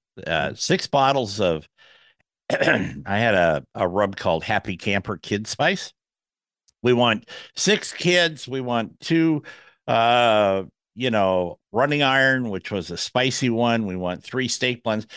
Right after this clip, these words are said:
They wanted all these busted cases, and I was just one guy.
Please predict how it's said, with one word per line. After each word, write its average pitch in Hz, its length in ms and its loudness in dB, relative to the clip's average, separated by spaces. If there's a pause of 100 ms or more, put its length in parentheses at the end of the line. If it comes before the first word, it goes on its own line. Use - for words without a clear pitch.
(140)
They 113 80 0
wanted 139 400 2
all 127 200 2
these 117 220 -2
busted 104 520 -2
cases, 147 560 -6
and 117 100 -2
I 202 120 2
was 220 160 -2
just 170 220 -2
one 143 260 -4
guy. 143 340 -4